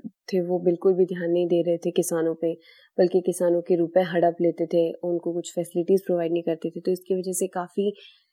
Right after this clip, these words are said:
विद्रोह भी हो गया था और लोगों के पास खाने के भी लाले पड़ गए थे और लोगों के पास ही नहीं बल्कि राजा के पास भी इतने resources नहीं बचे थे कि वो तमीज़ से अपने kitchen के अंदर अपनी रानियों तक को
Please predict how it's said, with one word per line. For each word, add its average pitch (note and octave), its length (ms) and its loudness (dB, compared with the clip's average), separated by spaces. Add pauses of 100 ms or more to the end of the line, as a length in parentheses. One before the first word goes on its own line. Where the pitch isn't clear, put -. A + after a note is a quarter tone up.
(340)
विद्रोह G3+ 540 6
भी A3 120 0
हो G3+ 200 2
गया F3+ 280 2
था F3+ 220 -2
और F3+ 440 -2 (840)
लोगों F#3 300 6
के F#3 120 0
पास F3 280 -2
खाने E3+ 260 4
के F3 160 0
भी F3+ 360 0 (360)
लाले F3 280 6
पड़ D#3+ 180 0
गए D#3+ 180 -2
थे E3+ 200 -2
और - 380 2 (240)
लोगों F#3+ 300 4
के G#3 120 -2
पास F3 280 -6
ही E3+ 60 0
नहीं F3 160 0
बल्कि F#3+ 460 0 (400)
राजा F#3 300 4
के G#3+ 140 0
पास E3+ 360 -4
भी F#3+ 260 0
इतने F#3 320 0
resources F3 480 -2
नहीं F3 140 -2
बचे E3 220 -2
थे E3 160 -4
कि F3 140 -6
वो E3+ 140 -4
तमीज़ E3+ 440 0
से F3 260 -2 (400)
अपने F3+ 280 0
kitchen F3 360 -2
के F3 100 2
अंदर E3+ 200 0
अपनी F3+ 320 2
रानियों E3+ 360 2
तक F3 220 -2
को A3 180 -4